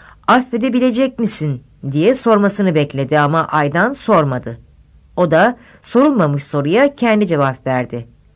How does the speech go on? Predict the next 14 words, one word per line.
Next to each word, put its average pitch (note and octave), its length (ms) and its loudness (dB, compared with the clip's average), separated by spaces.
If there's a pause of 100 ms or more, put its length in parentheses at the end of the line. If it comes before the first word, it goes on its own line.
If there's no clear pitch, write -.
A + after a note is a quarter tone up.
(540)
"Affedemeyeceğim G#3+ 1040 0
de." A#2 160 -8 (720)
"Ee, G#3 560 2 (120)
nasıl G#3 300 -2
olacak?" E3+ 520 -2 (2000)
"Bilmiyorum A3+ 600 -2 (500)
ama G3 200 0
bir B3+ 100 -4
kere D#3 240 0
daha G3+ 240 0
denemek A#3 400 0
istiyorum." C#3+ 520 -6 (540)
"Niye?" G#3 460 2 (840)
"Bilmiyorum. B3 580 0